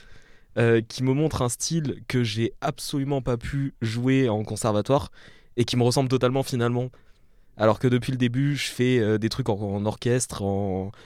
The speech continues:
en conservatoire, qui sont pas du tout mon style et que j'apprécie guère. <laughs> Voilà.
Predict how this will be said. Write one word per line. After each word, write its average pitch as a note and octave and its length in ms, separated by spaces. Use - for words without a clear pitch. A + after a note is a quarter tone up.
en G#2 100
conservatoire, A#2 720
qui - 180
sont A#2+ 400
pas C3+ 120
du A2 140
tout A2+ 100
mon A2 120
style A2+ 240
et G2+ 60
que A2 120
j'apprécie G#2 540
guère. G#2 440
<laughs> - 200
Voilà. A#2 300